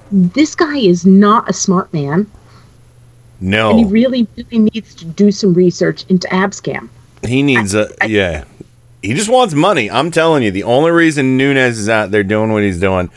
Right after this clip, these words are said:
Speaker 2: is because that man is broke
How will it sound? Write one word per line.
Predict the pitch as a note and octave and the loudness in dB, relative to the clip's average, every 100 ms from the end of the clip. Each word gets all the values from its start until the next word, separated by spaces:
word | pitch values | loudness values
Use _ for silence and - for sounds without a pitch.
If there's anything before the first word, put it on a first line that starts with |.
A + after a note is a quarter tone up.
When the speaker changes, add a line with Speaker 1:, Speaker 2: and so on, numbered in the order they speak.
| - - - - | -20 -20 -18 -6
Speaker 2:
is | F2+ | -4
because | G2 F#2 F2+ | 0 0 2
that | A#2 B2+ | 0 0
man | C3+ A#2+ A2+ G#2+ | 0 0 0 -2
is | - G2 F2 | 0 -2 -2
broke | F2+ E2+ F#2+ G2+ A2 A#2 | -6 -6 -2 2 2 0